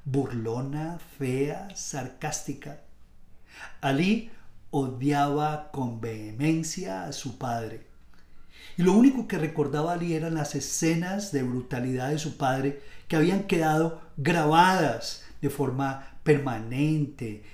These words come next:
en su memoria. Escenas de violencia contra la familia, escenas de violencia contra él mismo, contra su madre. Poco después,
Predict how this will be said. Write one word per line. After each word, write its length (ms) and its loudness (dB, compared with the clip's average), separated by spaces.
en 140 -2
su 200 -2
memoria. 760 -6
Escenas 400 0
de 120 0
violencia 840 -2
contra 280 -2
la 140 -2
familia, 400 -2
escenas 300 0
de 80 2
violencia 760 0
contra 260 -6
él 120 -4
mismo, 300 -2
contra 360 -8
su 120 -8
madre. 460 -4
Poco 320 10
después, 720 -4